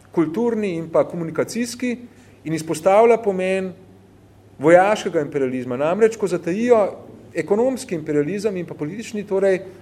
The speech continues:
v skraj-, v skrajni sili pride zmeraj prav orožje. Torej, in Sadam Husajn, ki se je začel, ki je razmišljal o teh strukturalističnih, strukturalističnih, eh, kategorijah,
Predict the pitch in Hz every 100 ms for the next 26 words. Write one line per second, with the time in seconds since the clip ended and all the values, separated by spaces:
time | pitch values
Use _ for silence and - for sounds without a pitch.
0 | - 143 139 - 180 202 165 156 - 180
1 | 202 202 214 196 190 190 190 160 180 202
2 | 190 175 175 170 156 160 151 104 87 -
3 | - _ _ - - _ - _ - 170
4 | 196 196 175 165 202 202 226 208 - 233
5 | - 226 202 185 185 - 147 151 - 190
6 | 185 185 175 170 165 139 185 220 196 151
7 | 185 185 180 170 156 151 190 190 180 156
8 | 151 - - 156 156 151 143 160 202 190
9 | - 165 156 - 127 120 120 117 - -
10 | _ - - 147 151 131 135 208 226